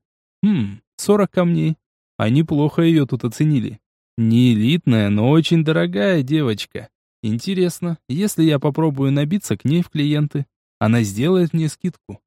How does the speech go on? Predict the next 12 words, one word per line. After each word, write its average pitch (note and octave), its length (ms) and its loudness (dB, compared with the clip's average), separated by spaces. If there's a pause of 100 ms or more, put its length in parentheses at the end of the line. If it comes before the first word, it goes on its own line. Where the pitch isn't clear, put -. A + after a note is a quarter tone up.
(320)
Надо F#3+ 280 0
будет F3+ 340 -2
спросить - 540 -2
при F#3+ 100 -2
случае. E3+ 600 -4 (460)
Видимо, C#3+ 460 2
на B2+ 140 2
моём C#3+ 280 2
лице C3+ 300 0
промелькнуло A#2+ 640 0
что-то A#2 300 -2
такое, G#2+ 560 -4